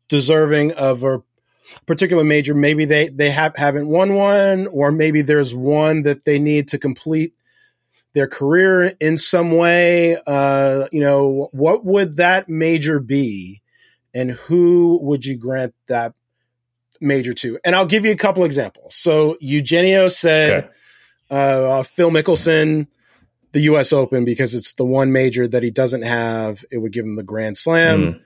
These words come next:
Speaker 1: Other people that I've talked to, not me personally, but Rory winning the Masters. Uh, we've had a couple people say Lee Westwood because he hasn't won a major. Uh,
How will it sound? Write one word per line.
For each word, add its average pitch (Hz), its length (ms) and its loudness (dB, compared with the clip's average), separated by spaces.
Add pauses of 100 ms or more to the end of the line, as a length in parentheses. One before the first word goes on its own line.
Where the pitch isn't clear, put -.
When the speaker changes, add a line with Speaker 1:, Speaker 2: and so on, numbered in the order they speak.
(440)
Speaker 1:
Other 151 180 2
people 139 260 -2
that 131 120 -2
I've 156 220 2
talked 156 300 0
to, 147 540 2 (320)
not 147 280 0
me 143 180 2
personally, 160 540 0
but 131 320 -2 (600)
Rory 160 680 4
winning 139 300 0
the 131 80 0
Masters. 147 1080 0
Uh, 127 420 0
we've 120 200 -4
had 135 160 0
a 120 80 0
couple 156 300 -2
people 139 340 -2
say 131 600 2
Lee 131 200 0
Westwood 127 440 0
because 117 280 -4
he 107 80 -10
hasn't 113 320 -4
won 107 120 -8
a 98 40 -8
major. 117 500 -4 (800)
Uh, 117 400 -2